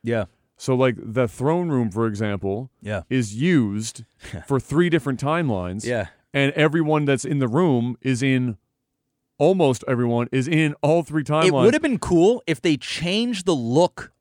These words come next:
Speaker 1: of the throne room and stuff to make it look more worn down, or change the, um, the, the decor.
Speaker 2: So this
Speaker 1: Uh,
Speaker 2: isn't spoilers,
Speaker 1: something.
Speaker 2: but, like, again, very covert shit
Speaker 1: Yeah.
Speaker 2: where before they did a time jump, they
Speaker 1: Yeah.
Speaker 2: mentioned the queen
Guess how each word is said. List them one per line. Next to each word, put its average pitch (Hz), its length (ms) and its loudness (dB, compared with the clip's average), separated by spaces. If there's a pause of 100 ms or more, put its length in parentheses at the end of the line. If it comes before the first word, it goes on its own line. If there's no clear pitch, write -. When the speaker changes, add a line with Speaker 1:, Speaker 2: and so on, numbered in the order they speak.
Speaker 1:
of 151 240 4
the 165 100 0
throne 160 360 -2
room 180 180 -2
and 165 80 -4
stuff 196 340 0
to 147 120 -4
make 143 360 -2
it 170 160 0
look 139 320 -2
more 139 300 0
worn 139 460 -2
down, 135 400 2
or 110 180 -4
change 151 600 -4
the, 139 280 4
um, 117 320 4
the, 110 240 2
the 107 120 -4
decor. 160 680 2 (200)
Speaker 2:
So 139 120 -8
this 190 140 4
Speaker 1:
Uh, 123 220 6
Speaker 2:
isn't 117 100 -2
spoilers, 156 480 4
Speaker 1:
something. 101 80 -14
Speaker 2:
but, 127 180 2
like, 131 200 2
again, 131 440 -2
very 143 460 2 (120)
covert 135 600 -2
shit 120 440 0
Speaker 1:
Yeah. 117 160 -6
Speaker 2:
where 123 540 2
before 143 480 0
they 139 120 0
did 131 140 0
a 117 60 -2
time 117 380 -4
jump, 98 380 -6
they 110 140 -2
Speaker 1:
Yeah. 110 60 -2
Speaker 2:
mentioned 117 640 -4
the 104 180 -8
queen 127 560 -4